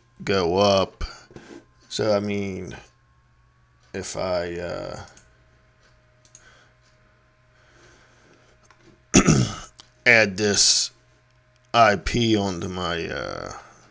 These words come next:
router, then obviously this stuff would change, but it's not going to because it's not set up. So, but this is it.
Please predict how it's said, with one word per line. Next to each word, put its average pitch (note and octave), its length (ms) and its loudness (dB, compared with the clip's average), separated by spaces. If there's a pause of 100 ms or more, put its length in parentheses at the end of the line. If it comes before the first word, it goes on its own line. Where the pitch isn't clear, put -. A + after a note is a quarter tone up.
(640)
router, F#2+ 500 10
then F#2 200 -2
obviously E2 500 0
this D#2 180 -2
stuff - 380 -4
would - 160 -12
change, F2 460 -4
but G1+ 140 -8
it's - 180 -12
not G1+ 240 -12
going C2 360 -10
to - 240 -8
because - 340 -16
it's - 340 -12
not - 240 -12
set - 320 -6
up. B1+ 180 -8 (300)
So, E2 460 0 (1800)
but C3 180 -4
this E3 240 8
is A#2 200 4
it. C3+ 380 10